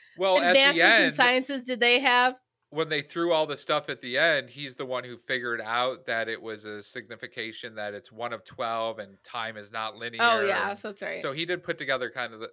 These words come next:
Speaker 1: the big stuff at the end using, you
Speaker 2: He
Speaker 1: know,
Speaker 2: could count. That's right. I
Speaker 1: yeah,
Speaker 2: forgot.
Speaker 1: he could
Speaker 2: He
Speaker 1: count
Speaker 2: could count.
Speaker 1: and realize some
Speaker 2: <laughs>
Speaker 1: patterns and stuff. I will say, like, I love A-, Amy Adams in this type of role, and I just wish she was in more good shit. Like,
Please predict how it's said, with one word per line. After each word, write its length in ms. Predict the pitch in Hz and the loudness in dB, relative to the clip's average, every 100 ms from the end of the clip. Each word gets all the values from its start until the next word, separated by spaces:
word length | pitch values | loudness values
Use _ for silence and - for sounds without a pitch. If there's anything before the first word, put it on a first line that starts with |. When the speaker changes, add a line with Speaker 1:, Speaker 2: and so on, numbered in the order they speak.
| 113 | -14
Speaker 1:
the 80 | |
big 240 | 107 117 113 | -10 -8 -8
stuff 260 | - 110 | -6 -6
at 100 | 113 110 | -6 -10
the 120 | 104 | -8
end 220 | 107 104 | -8 -8
using, 320 | 104 98 104 | -14 -14 -14
you 80 | 101 | -4
Speaker 2:
He 120 | 180 | -2
Speaker 1:
know, 20 | 359 | -2
Speaker 2:
could 160 | 339 | -4
count. 420 | 262 269 220 180 | 0 2 2 0
That's 240 | 190 214 - | -4 -6 -4
right. 220 | 190 185 | -4 -4
I 40 | - | -4
Speaker 1:
yeah, 80 | 107 | -6
Speaker 2:
forgot. 260 | 143 165 | -6 -8
Speaker 1:
he 60 | 185 | -8
could 0 | |
Speaker 2:
He 80 | 202 | -2
Speaker 1:
count 180 | 117 | -2
Speaker 2:
could 80 | 113 | -2
count. 280 | 180 - 175 | -4 -6 -10
Speaker 1:
and 320 | - - - | -16 -20 -12
realize 420 | 120 120 117 113 - | -4 -2 0 0 -2
some 140 | - | -6
Speaker 2:
<laughs> 80 | - | -6
Speaker 1:
patterns 480 | 110 110 107 101 107 | -4 -2 -4 -10 -16
and 120 | 98 | -20
stuff. 300 | - 107 101 - _ _ - - | -8 -6 -6 -10 _ _ -16 -6
I 80 | |
will 200 | 175 240 | -2 -2
say, 200 | 302 220 | -2 -4
like, 280 | 214 143 131 - _ _ _ - | -2 -2 -2 -8 _ _ _ -2
I 120 | 175 | 0
love 220 | 180 220 | 0 0
A-, 240 | 214 214 - | -2 -4 -8
Amy 280 | 147 160 156 | -10 -6 0
Adams 360 | 147 170 196 180 | 2 2 -2 -10
in 80 | |
this 200 | 131 147 | -12 -14
type 240 | - 170 170 | -6 -4 -4
of 100 | 131 | -4
role, 340 | 113 117 175 147 | -2 0 0 -2
and 100 | 156 | -4
I 80 | |
just 260 | 185 262 - | -4 -6 -8
wish 220 | 127 160 | -8 -8
she 120 | - | -10
was 140 | 160 135 | -10 -12
in 80 | 131 | -10
more 260 | 120 139 | -6 -6
good 340 | 110 120 127 - | -6 -10 -10 -10
shit. 340 | - 131 165 _ _ _ _ _ | -10 -10 -12 _ _ _ _ _
Like, 340 | 131 120 - | -4 -4 -6